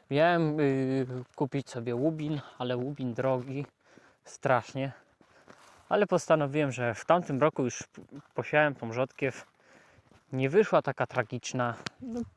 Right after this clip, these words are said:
tak, ja wiem, no, z piętnaście centymetrów, dwadzieścia może wyszła od ziemi. Także, bo ja ją też późno wsiałem. Ja ją wsiałem, y, na początku września.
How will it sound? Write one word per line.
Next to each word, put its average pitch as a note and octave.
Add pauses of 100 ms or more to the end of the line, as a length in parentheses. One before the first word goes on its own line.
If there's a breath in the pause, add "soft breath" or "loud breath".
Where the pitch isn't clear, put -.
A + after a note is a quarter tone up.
(160)
tak, C3+ (800 loud breath)
ja A#2
wiem, C3+
no, B2+ (540 loud breath)
z -
piętnaście D3+
centymetrów, D3
dwadzieścia C3+
może B2+
wyszła B2
od A#2+
ziemi. B2 (1040 loud breath)
Także, F#3+
bo D3
ja D#3+
ją E3
też D#3
późno D#3
wsiałem. C3
Ja B2+
ją C3
wsiałem, C3+ (160)
y, A#2+
na A2 (560 soft breath)
początku C3+
września. C#3